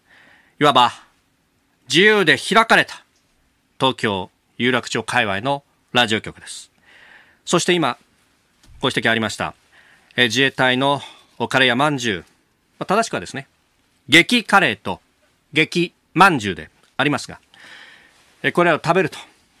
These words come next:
いうことも今目下大規模接種センターなどで今まさに今ご尽力されている彼ら彼女らに対してささやかな応援となります。まさにジューシーであると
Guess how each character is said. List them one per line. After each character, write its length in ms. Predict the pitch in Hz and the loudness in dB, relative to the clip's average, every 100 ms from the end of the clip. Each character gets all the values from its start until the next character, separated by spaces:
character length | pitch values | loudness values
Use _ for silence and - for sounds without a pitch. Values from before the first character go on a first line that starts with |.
| - | -4
い 60 | |
う 60 | 127 | -2
こ 80 | 123 | -2
と 100 | 120 | -2
も 200 | 143 - - _ _ _ _ - | -2 -4 -16 _ _ _ _ -4
今 140 | 151 | 0
目 140 | 139 147 | 0 0
下 180 | - 95 _ _ _ _ _ _ - | -2 -6 _ _ _ _ _ _ 0
大 160 | 131 131 | 2 2
規 80 | |
模 80 | 123 | 0
接 60 | 110 | -2
種 100 | 117 | -2
セ 140 | - | -2
ン 40 | 117 | -2
タ 120 | 110 | -2
ー 20 | |
な 100 | 104 | -4
ど 80 | 98 | -2
で 240 | 113 107 _ - | -2 -4 _ -4
今 140 | 143 | 0
ま 140 | 143 220 | 2 2
さ 120 | 208 | 2
に 100 | - _ _ _ _ _ _ - | -2 _ _ _ _ _ _ -2
今 280 | 160 139 - _ _ _ _ _ _ _ | 2 2 0 _ _ _ _ _ _ _
ご 140 | - 120 | -4 -2
尽 120 | 117 | -2
力 140 | 101 | -4
さ 80 | - 95 | -6 -8
れ 40 | |
て 120 | - | -4
い 80 | 104 | -4
る 160 | 131 - _ _ _ _ - | -4 -8 _ _ _ _ -2
彼 220 | 160 135 | 0 0
ら 160 | 98 - - | -4 -8 -4
彼 180 | 165 156 | -2 -2
女 80 | 123 | -4
ら 100 | 101 | -4
に 60 | |
対 220 | 131 185 | 0 0
し 80 | - | 0
て 100 | - _ _ _ _ - | -12 _ _ _ _ -8
さ 160 | - | -2
さ 140 | 160 233 | 2 2
や 80 | 208 | 2
か 120 | 156 | -2
な 220 | 165 160 _ _ _ _ | -2 -4 _ _ _ _
応 220 | 127 123 | 0 0
援 120 | 113 104 | 0 -4
と 340 | - 131 143 _ | -4 -4 -4 _
な 80 | 110 | -6
り 80 | 95 | -6
ま 100 | 85 | -8
す。 200 | - - | -12 -2
ま 100 | 175 | 0
さ 140 | 196 | 2
に 180 | 196 196 _ _ _ - | 0 -4 _ _ _ -16
ジ 220 | 107 151 | -4 0
ュ 40 | 233 | 0
ー 20 | |
シ 240 | - - | -2 -6
ー 40 | 92 | -6
で 160 | 87 - _ - | -10 -12 _ 0
あ 140 | 135 | 0
る 80 | - | 0
と 120 | _ | _